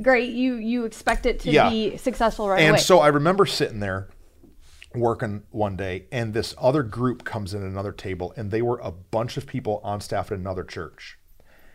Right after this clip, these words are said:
Speaker 2: And I was eavesdropping their conversation,
Speaker 1: Yeah.
Speaker 2: and they started talking about how they remembered when they started the church.
Speaker 1: Hmm.
Speaker 2: And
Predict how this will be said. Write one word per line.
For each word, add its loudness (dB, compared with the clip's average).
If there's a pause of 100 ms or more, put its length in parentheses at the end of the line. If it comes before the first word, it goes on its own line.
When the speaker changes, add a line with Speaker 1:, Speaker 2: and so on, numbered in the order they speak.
(1080)
Speaker 2:
And 0
I 2
was 0 (100)
eavesdropping 4 (320)
their 8
conversation, 0
Speaker 1:
Yeah. -10
Speaker 2:
and -4
they 0
started 2
talking -2
about 0
how 0 (400)
they 2
remembered 0
when -4
they -2
started -2
the -10
church. -14
Speaker 1:
Hmm. -4 (1300)
Speaker 2:
And -2